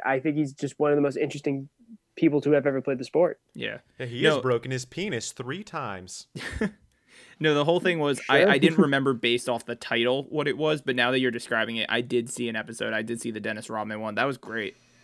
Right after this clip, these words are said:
Speaker 1: Yeah.
Speaker 2: Um, I also wanna talk about that Mandalorian one for outstanding music composition for a series,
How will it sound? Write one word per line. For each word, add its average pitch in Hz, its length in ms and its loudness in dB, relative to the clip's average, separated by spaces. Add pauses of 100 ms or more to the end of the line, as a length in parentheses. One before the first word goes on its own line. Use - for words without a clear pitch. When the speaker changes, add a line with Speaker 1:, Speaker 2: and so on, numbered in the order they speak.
Speaker 1:
Yeah. 135 500 2 (720)
Speaker 2:
Um, 131 440 2
I 135 100 4
also 156 180 2
wanna 165 140 0
talk 147 140 0
about 139 400 -2
that 127 320 0
Mandalorian 135 800 0
one 123 300 -2
for 123 220 -6
outstanding 131 580 -2
music 127 340 -6
composition 165 580 -6
for 170 160 -6
a 175 60 -6
series, 196 460 -6